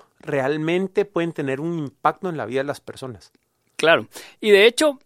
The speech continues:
Speaker 2: si vos te pones a analizar y a pensar, la gran mayoría de nosotros,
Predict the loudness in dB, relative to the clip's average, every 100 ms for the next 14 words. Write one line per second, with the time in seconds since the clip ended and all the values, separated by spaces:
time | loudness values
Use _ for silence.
0 | _ -6 0 2 2 2 2 0 0 0
1 | -2 -2 -2 0 0 -2 -8 -4 -4 -4
2 | -2 0 4 4 4 2 2 0 0 0
3 | 0 -2 -2